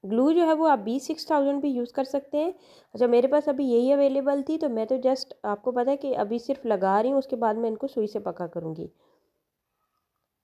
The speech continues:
अच्छा जी, ये सब देखिए अभी कंप्लीट हो चुका है। ऊपर वाली हिस्से पर भी मैंने नग लगा लिया। अब सबसे लास्ट हमारा जो स्टेप है, वो ये है कि हमने इसी तरह से ये जो पत्ते वाले हमारे पास नग थे, ये एक एक नग मैं इसकी बाहर की साइड पे लगाऊंगी।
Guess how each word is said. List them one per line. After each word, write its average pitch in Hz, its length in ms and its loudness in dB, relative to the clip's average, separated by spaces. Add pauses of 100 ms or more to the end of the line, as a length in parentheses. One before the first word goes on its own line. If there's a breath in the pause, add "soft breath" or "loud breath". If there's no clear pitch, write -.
(120)
अच्छा 208 160 -12
जी, 208 240 -2
ये 302 80 4
सब 320 300 0
देखिए 294 240 2
अभी 277 120 2
कंप्लीट 269 380 0
हो 294 40 -2
चुका 285 260 -2
है। 285 120 2
ऊपर 254 260 2
वाली 285 280 2
हिस्से 254 240 0
पर 262 160 2
भी 262 120 -4
मैंने 254 220 0
नग 247 200 2
लगा 247 260 0
लिया। 262 160 2
अब 254 60 -2
सबसे 269 340 -4
लास्ट 240 360 0
हमारा 285 180 2
जो 277 120 -2
स्टेप 247 340 -4
है, 262 80 0
वो 247 100 2
ये 220 220 2
है 247 120 2
कि 277 120 -4
हमने 233 220 -2
इसी 254 180 -6
तरह 277 180 -2
से 269 140 -2
ये 240 160 0
जो 233 120 0
पत्ते 233 300 -4
वाले 247 220 2
हमारे 208 260 -2
पास 220 200 -8
नग 196 160 -4 (120)
थे, 277 40 2 (500 loud breath)
ये 254 60 2
एक 277 300 0
एक 311 140 0
नग 226 260 0
मैं 240 80 2
इसकी 233 220 -4
बाहर 208 280 0
की 220 140 -6
साइड 190 300 -4
पे 180 80 -8
लगाऊंगी। 165 520 -8